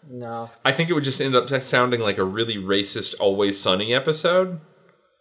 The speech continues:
Speaker 1: Yeah.
Speaker 2: Right? Where, like, they're all pretending to be Italian for the day.
Speaker 1: Maybe.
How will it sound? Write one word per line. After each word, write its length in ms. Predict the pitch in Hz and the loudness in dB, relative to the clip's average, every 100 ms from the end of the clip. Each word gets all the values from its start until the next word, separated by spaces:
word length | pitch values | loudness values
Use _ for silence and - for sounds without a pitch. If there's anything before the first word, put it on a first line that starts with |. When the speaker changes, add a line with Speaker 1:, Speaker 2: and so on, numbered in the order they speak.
| - | -16
Speaker 1:
Yeah. 280 | 113 107 110 | -14 -12 0
Speaker 2:
Right? 400 | 123 135 151 - | 4 4 2 2
Where, 320 | 123 107 104 | 4 6 6
like, 440 | 107 104 101 - - | 6 4 4 -4 -2
they're 220 | 110 104 | 4 6
all 140 | 110 113 | 8 6
pretending 460 | - 110 127 123 | 2 0 0 0
to 80 | 120 | -2
be 160 | 117 113 | 0 2
Italian 520 | 110 113 110 123 131 | 2 2 2 2 0
for 140 | 143 | -4
the 100 | 143 | -2
day. 420 | 143 156 160 170 - - _ _ _ _ _ _ _ _ _ _ 117 | 6 8 8 6 0 -20 _ _ _ _ _ _ _ _ _ _ -6
Speaker 1:
Maybe. 380 | 143 175 170 | -4 -2 -4